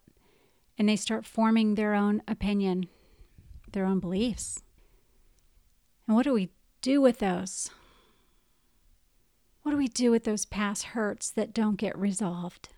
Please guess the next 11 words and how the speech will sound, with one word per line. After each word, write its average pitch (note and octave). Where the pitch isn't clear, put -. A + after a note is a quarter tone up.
The A#3
heartbreak, -
the A3
rejection. G3+
I'm A3+
just B3
gonna G#3
first G#3
start G3
by F#3+
saying, F#3+